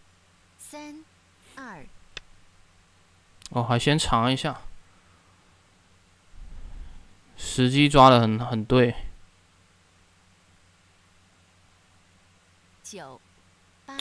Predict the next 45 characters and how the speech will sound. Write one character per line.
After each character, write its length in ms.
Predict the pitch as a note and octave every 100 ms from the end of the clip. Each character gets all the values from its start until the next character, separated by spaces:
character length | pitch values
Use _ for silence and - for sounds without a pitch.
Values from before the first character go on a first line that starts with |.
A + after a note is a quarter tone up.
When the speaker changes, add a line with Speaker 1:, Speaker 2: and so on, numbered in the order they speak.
| C#4 D4
Speaker 2:
我 60 | D#3
这 140 | - F3+
跳 300 | - A#3+ E3
还 180 | A#2+ B2
Speaker 1:
七， 340 | - - - - - - - - -
六， 280 | D4 B3+ E3 - _ _ _ _ _ -
五， 100 | -
Speaker 2:
啊。 380 | D3 B2 - - - - - - -
Speaker 1:
四。 380 | - - C4 E3+ _ -
Speaker 2:
我 100 | -
只 120 | D3+ A#2+
能 100 | A2+
挑 280 | - C#3+
啊， 140 | D#3+ B2
因 80 | C#3
为 60 | E3+
跳 280 | - G3
了， 180 | C3+ C3+
那 120 | C#3+
这 100 | C#3+
粘 260 | C#3 - C3+
还 160 | C3 A2+
先， 380 | - C3 C3 C3+
还 120 | - C3
有 80 |
一 40 | A2
个 60 |
先 280 | A#2 C3 C3+
手。 220 | C#3 - - - - _ _ _ _ _ _ _ _ _ _ _ _ _ _ _ _ _ _ _ - _ _ _ _ _ _ -
不 60 | B2+
过 60 | C#3+
这 80 | F#3
样 100 | D3
其 160 | B2+
实 80 | D3
也 100 | B2
跟 220 | B2 C3+
认 160 | D3 B2
输 200 | - C3
没 160 | B2+
什 80 | A2+
么 80 | G#2
区 160 | - G#2
别 200 | B2
了。 60 | D#2+